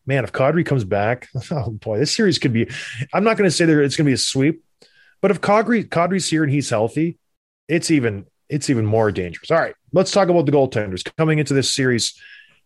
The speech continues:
everybody thought Tampa Bay had a clear advantage. Vasilevskiy,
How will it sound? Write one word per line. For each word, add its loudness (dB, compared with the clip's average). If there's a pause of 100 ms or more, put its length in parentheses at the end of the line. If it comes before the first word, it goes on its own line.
(280)
everybody 4
thought 2 (340)
Tampa -2
Bay 2
had 0
a -4
clear -2
advantage. -2 (260)
Vasilevskiy, 2